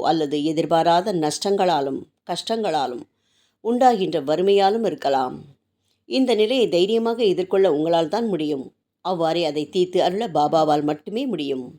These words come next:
பாஞ்சாலிக்கு அண்ணன் முறை உறவாக வந்த கண்ணனும், சீதைக்கு தந்தை முறை உறவாக தன்னை தந்த வால்மீகியும்,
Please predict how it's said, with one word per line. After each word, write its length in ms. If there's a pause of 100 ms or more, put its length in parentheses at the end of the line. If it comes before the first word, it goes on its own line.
(680)
பாஞ்சாலிக்கு 680
அண்ணன் 360
முறை 220
உறவாக 480
வந்த 260
கண்ணனும், 460 (640)
சீதைக்கு 540
தந்தை 360
முறை 200
உறவாக 460 (180)
தன்னை 360
தந்த 320
வால்மீகியும், 760